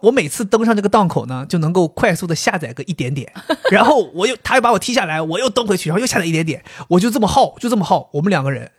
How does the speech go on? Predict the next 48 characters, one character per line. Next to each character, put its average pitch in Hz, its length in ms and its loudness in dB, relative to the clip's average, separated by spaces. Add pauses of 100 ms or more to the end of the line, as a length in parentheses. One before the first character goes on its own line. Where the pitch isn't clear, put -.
真 240 120 2
的， 220 80 4
我 151 60 0
们 - 60 0
两 147 100 2
个 151 60 -4
人 156 80 0
真 202 120 0
的 175 120 2
是 - 120 -6
不 214 120 2
知 226 40 6
道 226 140 6
这 180 120 0
两 135 140 0
个 139 60 -4
人 151 160 -2
脑-， 151 180 -2
脑 135 180 2
子 160 80 2
有 143 80 4
什 143 80 -6
么 131 80 -2
病， 147 340 -4
就 233 140 2
是 165 100 0
在 160 120 0
这 156 60 2
儿 147 60 2
干 135 240 0
的， - 160 -18
<laughs> 233 100 -8
就 220 120 -2
是 170 120 2 (200)
你 170 120 0
登 226 300 2 (120)
把 170 120 0
我 156 120 -2
踢 - 120 -8
下 165 100 -2
来， 143 100 -6
我 139 120 -8
登 185 160 -2
把 160 120 0
你 143 60 -4
踢 156 100 -4
下 147 120 0
来， 113 140 -12